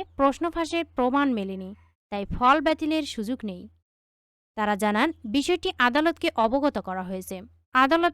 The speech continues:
প্রতিবেদন দেখে এ বিষয়ে চূড়ান্ত নির্দেশনা দেবেন। আদালতের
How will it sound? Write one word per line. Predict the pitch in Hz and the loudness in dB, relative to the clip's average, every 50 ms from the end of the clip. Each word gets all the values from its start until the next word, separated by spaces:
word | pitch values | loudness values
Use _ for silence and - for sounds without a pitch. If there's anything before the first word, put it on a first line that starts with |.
| - | 2
প্রতিবেদন | - 269 254 302 285 330 330 - 311 247 202 208 | 0 0 2 2 0 0 0 2 2 0 0 0
দেখে | 202 - - 339 - - - 240 | -4 -2 -2 -4 -4 -4 -2 -2
এ | 240 220 202 | 0 0 -2
বিষয়ে | 214 - 226 208 208 - | -4 -4 -4 -4 -4 -2
চূড়ান্ত | 277 277 294 311 320 302 330 311 277 269 | 0 0 2 2 0 0 0 0 2 2
নির্দেশনা | 262 240 226 285 262 - 220 190 180 | 0 0 0 -2 -4 -4 -4 -6 -6
দেবেন। | 180 185 185 180 185 180 202 - _ _ _ _ _ _ _ _ _ _ _ - | -10 -10 -10 -10 -10 -12 -12 -16 _ _ _ _ _ _ _ _ _ _ _ 2
আদালতের | 254 262 277 339 359 359 370 - - 330 | 2 4 4 4 4 2 0 0 0 0